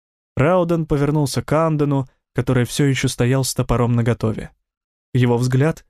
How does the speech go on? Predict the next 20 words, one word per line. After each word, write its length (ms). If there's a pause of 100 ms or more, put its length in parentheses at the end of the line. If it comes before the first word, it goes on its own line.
(140)
неотрывно 560
следовал 400
за 120
принцем. 520 (1700)
"Ведь 240
я 100
прав. 380 (1120)
Ты 140
не 80
сумасшедший. 720 (880)
Я 180
слышал 420
твои 280
бездумные 520
бормотания, 760 (400)
но 200
нести 420
чушь 520
может 320
каждый. 520